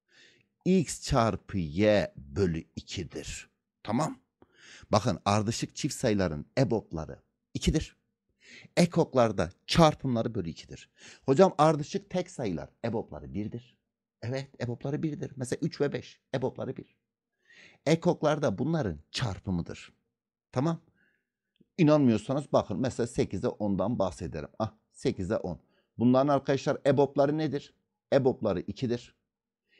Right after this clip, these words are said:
Ekokları da çarpımı seksen bölü ikiden kırktır. E, doğru değil mi? Bana sekiz ve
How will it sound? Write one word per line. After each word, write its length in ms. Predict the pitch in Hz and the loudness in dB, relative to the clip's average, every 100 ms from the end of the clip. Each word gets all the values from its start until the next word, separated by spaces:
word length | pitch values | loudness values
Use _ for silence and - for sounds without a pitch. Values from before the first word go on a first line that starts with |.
| _ - | _ 2
Ekokları 800 | 160 165 160 147 143 139 135 123 | 2 4 0 2 4 4 4 0
da 200 | 107 - | -2 -4
çarpımı 600 | - 139 135 127 127 117 | 2 4 4 2 0 0
seksen 640 | - 123 - 156 160 147 | -2 -4 0 0 2 2
bölü 160 | 117 104 | 2 0
ikiden 540 | - - 90 101 117 _ | -4 -8 -4 -4 -6 _
kırktır. 580 | - 104 _ - - _ - | -8 -8 _ -20 -20 _ -6
E, 120 | 95 | 0
doğru 220 | 113 120 | 2 2
değil 160 | 139 107 | 0 0
mi? 160 | 76 _ _ _ _ | -4 _ _ _ _
Bana 160 | 101 117 | -2 -2
sekiz 460 | - 110 - 117 | -4 -6 -2 0
ve 100 | 113 | 0